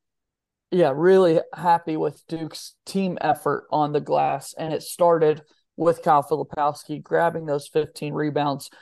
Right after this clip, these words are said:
one of his best rebounding efforts that he's had in his entire career so far. I loved seeing that. There's so many times when you're watching Flip play and the shot is not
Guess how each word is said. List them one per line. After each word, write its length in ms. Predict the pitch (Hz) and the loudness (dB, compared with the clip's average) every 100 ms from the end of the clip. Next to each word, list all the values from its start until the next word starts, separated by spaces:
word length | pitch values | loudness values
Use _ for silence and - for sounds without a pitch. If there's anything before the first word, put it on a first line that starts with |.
| _ - | _ 0
one 160 | 190 | 2
of 60 | 196 | 2
his 120 | 165 | 0
best 340 | - 156 151 156 | 2 2 0 -4
rebounding 440 | 160 147 143 123 | -2 -2 -2 -2
efforts 380 | 147 - 147 - | -2 -2 -6 -2
that 180 | 143 147 | 0 0
he's 120 | - | 0
had 200 | 143 151 | -2 -2
in 100 | 147 | -8
his 140 | 151 | -12
entire 400 | 143 - 143 131 | -8 0 2 0
career 680 | - - 147 160 156 139 - _ _ _ | -4 -10 -2 2 2 2 -2 _ _ _
so 240 | - 151 | 0 0
far. 400 | 131 151 139 113 - | 2 2 2 0 -4
I 40 | |
loved 500 | 160 160 170 160 - - | 0 4 4 2 -4 -18
seeing 340 | 170 156 147 147 | -8 -6 -4 0
that. 180 | 151 | 2
There's 220 | 156 165 190 | 2 0 0
so 80 | |
many 160 | 208 190 | -4 -4
times 280 | 185 165 156 | -2 -2 -2
when 160 | 160 | -4
you're 100 | 151 | 0
watching 340 | 160 165 156 143 | 0 -2 -6 -4
Flip 220 | 170 156 | 0 0
play 360 | - 160 156 147 _ _ _ | 0 2 2 2 _ _ _
and 140 | 160 156 | -4 -2
the 100 | 147 | -2
shot 320 | - 160 - | 0 0 0
is 160 | 160 160 | -4 -4
not 360 | 156 156 - | 0 2 0